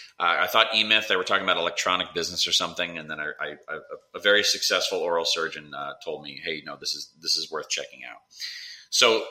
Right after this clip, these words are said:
the, in a nutshell, this is all just preparing foundationally for a dentist that's about to go into business or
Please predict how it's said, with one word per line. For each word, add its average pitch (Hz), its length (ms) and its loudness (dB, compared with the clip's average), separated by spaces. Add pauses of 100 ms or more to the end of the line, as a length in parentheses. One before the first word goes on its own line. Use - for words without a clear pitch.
the, 110 440 2 (140)
in 135 120 4
a 113 180 2
nutshell, 92 720 4 (160)
this 101 160 0
is 107 80 2
all 131 180 4
just - 200 -2
preparing 101 460 4
foundationally 90 840 2
for 82 220 -2
a 78 80 -6
dentist 82 300 -2
that's - 140 -8
about 82 240 -4
to - 40 -16
go 78 180 -8
into 76 140 -18
business 76 420 -6
or 73 140 -8